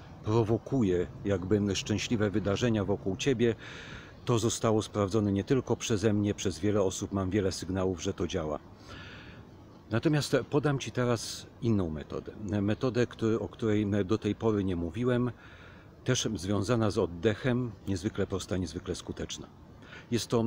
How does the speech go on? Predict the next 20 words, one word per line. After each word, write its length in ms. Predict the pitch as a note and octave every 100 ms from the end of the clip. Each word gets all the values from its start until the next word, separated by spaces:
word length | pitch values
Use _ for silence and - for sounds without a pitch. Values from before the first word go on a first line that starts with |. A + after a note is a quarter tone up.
| G2+
tak 160 | G2+ F2
zwany 500 | G#2 G2+ F#2+ G2 F#2+ - - -
oddech 340 | - F2+ - -
pszczoły. 520 | - - F2 D#2+ - - - - - - - - - - - - - - - - - -
Na 100 | A#2+
czym 180 | - C3
to 100 | A#2
polega? 420 | - G2 D#2 - - - - - - - - - - - - - - - - - - -
W 60 | F#2+
momencie, 560 | A#2 B2+ C#3+ C#3 C#3 C3+ B2 -
kiedy 500 | A#2 G2 G#2+ G#2 G2
czujesz 400 | A2 G2+ F#2 F2
niepokój, 540 | D2+ - F#2 B2 B2 -
kiedy 260 | G#2 F2
czujesz 380 | F#2 A2+ G2+ - F2+ F2
te 140 | F2+
zaburzenia 540 | E2 F2 E2+ A2+ A2 F#2
energetyczne, 960 | F2 E2 E2 E2 B2+ - C3 A2+ G#2
kiedy 580 | - G2 G2+ G2+ G2+ G2
czujesz 520 | - B2 A2+ - -